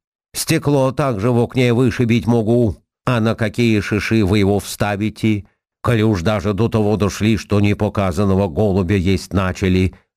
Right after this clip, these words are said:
бормотал дворник, вышел на балкон и с сердцем захлопнул дверь, прибавив: "Вот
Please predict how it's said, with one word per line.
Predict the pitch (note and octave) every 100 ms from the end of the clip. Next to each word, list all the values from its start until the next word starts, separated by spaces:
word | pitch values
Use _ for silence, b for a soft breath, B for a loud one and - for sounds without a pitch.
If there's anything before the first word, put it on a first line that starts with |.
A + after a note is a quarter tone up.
| _
бормотал | D#2+ D#2+ G2 F#2 F#2+ F2+ F#2
дворник, | E2 E2+ A#2+ A#2+ A2 A2+ - _ _
вышел | - A#2+ C#3 - A#2+
на | G#2+
балкон | A2 A2+ A2 B2 B2+ B2+
и | - A#2+
с | -
сердцем | - - C3 A2+ - A2+ G#2
захлопнул | F#2+ F#2+ - A2 - G2+ G2
дверь, | D2+ E2 A#2 F2+ B _
прибавив: | - G2 F2+ F2+ C2+ - - _ _ _ _ -
"Вот | - A#2+ B2 -